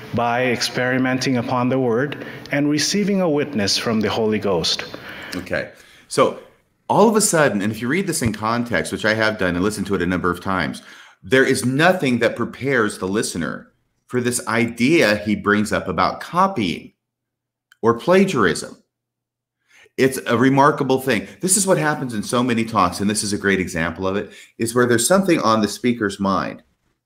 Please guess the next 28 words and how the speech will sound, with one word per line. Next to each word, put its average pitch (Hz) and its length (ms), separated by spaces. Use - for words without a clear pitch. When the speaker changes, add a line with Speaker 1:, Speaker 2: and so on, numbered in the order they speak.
Speaker 2:
but - 100
he 127 80
doesn't 175 300
want 120 200
to - 80
tell 147 180
you 120 120
what 87 160
it's 82 160
about. 76 380
In 123 140
other 156 120
words, 127 160
he's 120 140
not 196 180
gonna 123 160
set - 340
up 107 200
the 90 160
issue 104 320
and 80 100
tell 113 200
you 110 120
what 95 160
it 90 100
is 90 180
he's 82 160
addressing. 87 580